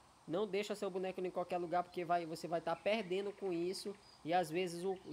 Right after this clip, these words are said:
outro, outro jogador, principalmente no P V P, ou ainda você deixar aqui na guilda, de você em qualquer lugar, outro cara vai chegar e vai ficar atirando de você lá e você vai é perder durabilidade da, da sua armadura. Então não vacila, deixa o seu boneco na sua casa mesmo,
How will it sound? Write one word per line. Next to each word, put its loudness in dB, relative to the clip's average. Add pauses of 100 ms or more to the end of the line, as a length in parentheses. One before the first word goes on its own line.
(200)
outro, 0
outro -2
jogador, 0
principalmente -2
no -2
P -2
V 0
P, -2
ou 0
ainda -2
você -4
deixar -2
aqui -6
na -2
guilda, -2 (300)
de -2
você 0
em -4
qualquer -2
lugar, -2 (260)
outro 0
cara 4
vai 2
chegar 0
e 0
vai 2
ficar -2
atirando -2
de -2
você -2
lá 0
e -2
você -4
vai 0
é 0
perder -2 (120)
durabilidade 0
da, 0
da 2
sua 0
armadura. -2
Então -4
não -6
vacila, -2
deixa -2
o -2
seu -6
boneco -2
na 0
sua -2
casa 0
mesmo, -2